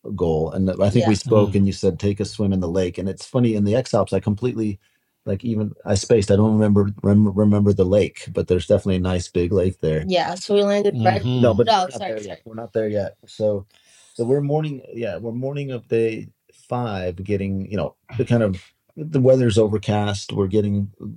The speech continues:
Speaker 1: certain logistics taken care of.
Speaker 2: Yeah.
Speaker 1: Martin's really good about getting all, you know, we do have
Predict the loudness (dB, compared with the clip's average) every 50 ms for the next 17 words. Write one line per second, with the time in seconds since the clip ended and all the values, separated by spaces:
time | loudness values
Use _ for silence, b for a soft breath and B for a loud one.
0 | -16 -18 -10 -4 -2 -2 0 0 -2 -2 -4 -4 -2 -2 0 0 0 -2 -2 -4
1 | -6 -4 -2 0 0 0 0 -2 0 2 2 2 2 2 2 0 0 -2 -2 0
2 | 0 2 2 4 4 4 4 4 2 0 0 -2 -2 -4 -2 -2 -4 -4 -4 -4
3 | -4 -4 -4 -6 -6 -4 -4 -2 0 0 2 2 2 2 2 0 0 -2 -6